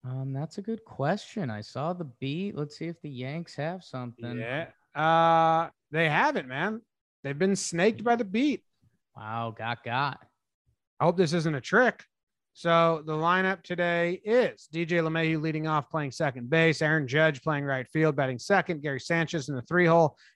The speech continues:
Speaker 2: Giancarlo Stanton D H ing, Voit in the five hole. And then this is what we were very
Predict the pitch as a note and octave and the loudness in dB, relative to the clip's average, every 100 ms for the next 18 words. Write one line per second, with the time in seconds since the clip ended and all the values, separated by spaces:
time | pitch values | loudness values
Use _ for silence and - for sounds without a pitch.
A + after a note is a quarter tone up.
0 | - B2+ D#3+ D3 E3 D#3+ C#3+ B2+ - E3+ | -8 0 0 2 2 2 2 -4 -2 -2
1 | F3 E3 C3+ C3+ F#3 - F#3 F3+ - _ | 0 -6 -6 0 0 2 0 0 -4 _
2 | _ B2+ D#3 G#3+ G#3+ - F#3 F#3 F3 - | _ 0 6 8 6 0 -2 -2 -2 4
3 | F3+ F3 E3+ E3+ F3 E3 - D#3 E3 G3 | 4 4 2 4 4 2 -2 -4 0 2
4 | F#3 F3+ F#3+ F3+ F#3 F3 D#3 E3 D#3+ D3+ | 2 -2 -2 -2 -2 -2 -2 0 0 -2
5 | C#3 | -6